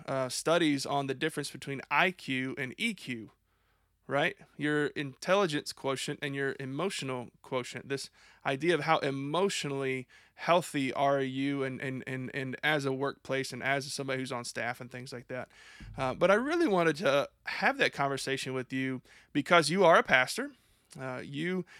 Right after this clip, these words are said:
you are someone who is a voice for those that feel like they have no voice when it comes to mental health. And we're seeing that become a topic in our churches and in our circles. Uh, so give me a little bit of background of your walk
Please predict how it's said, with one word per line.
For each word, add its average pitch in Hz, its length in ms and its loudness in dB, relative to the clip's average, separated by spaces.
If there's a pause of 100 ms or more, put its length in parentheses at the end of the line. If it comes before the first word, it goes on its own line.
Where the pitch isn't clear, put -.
(160)
you 170 340 2
are 160 220 8
someone 160 500 0
who 156 140 0
is 143 240 -2
a 139 80 0
voice 135 600 -2
for 147 200 -2
those 143 360 0
that 139 120 -6
feel 143 240 -2
like 135 200 -2
they 135 120 0
have 127 240 2
no 135 140 -4
voice 131 300 -4
when 131 100 -6
it 107 80 -10
comes 131 280 -8
to 127 100 -8
mental 123 320 -8
health. 160 340 2
And 135 160 -6
we're 147 80 -4
seeing 277 400 -6
that 147 180 -2
become 147 540 -2 (500)
a 147 300 4
topic 185 720 2
in 165 280 -4
our 151 180 0
churches 139 480 -6
and 123 100 -6
in 131 160 -6
our 123 120 -6
circles. 110 600 -8 (440)
Uh, 135 280 0
so 208 240 4
give 311 260 -2
me 392 60 4
a 330 40 2
little 226 140 2
bit 160 140 2
of 135 80 -2
background 131 800 0
of 127 300 -4
your 165 640 4
walk 127 500 2